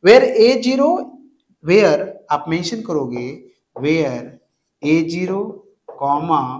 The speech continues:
ए वन, comma ए टू, comma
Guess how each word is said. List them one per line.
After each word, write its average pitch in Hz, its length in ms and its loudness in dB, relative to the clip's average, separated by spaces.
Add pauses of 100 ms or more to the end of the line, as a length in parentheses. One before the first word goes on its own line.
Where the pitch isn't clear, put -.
(440)
ए 147 160 -4
वन, 196 360 -4 (440)
comma 151 420 2 (760)
ए 147 180 -6 (140)
टू, 214 140 -4 (600)
comma 147 440 -2